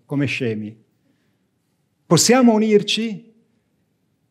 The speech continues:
e mettere in pratica questo progetto? Non con la guerra, con la pace.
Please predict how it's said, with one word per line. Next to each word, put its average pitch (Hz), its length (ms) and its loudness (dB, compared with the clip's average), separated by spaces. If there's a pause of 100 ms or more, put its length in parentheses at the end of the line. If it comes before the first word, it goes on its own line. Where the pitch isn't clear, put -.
(480)
e 151 100 -6
mettere 160 280 2
in 160 100 0
pratica 156 460 0
questo 151 320 -8
progetto? 151 540 -4
Non 254 180 0
con 208 160 -2
la 147 80 2
guerra, 120 680 -4
con 226 160 -8
la 220 100 -8
pace. 131 720 -8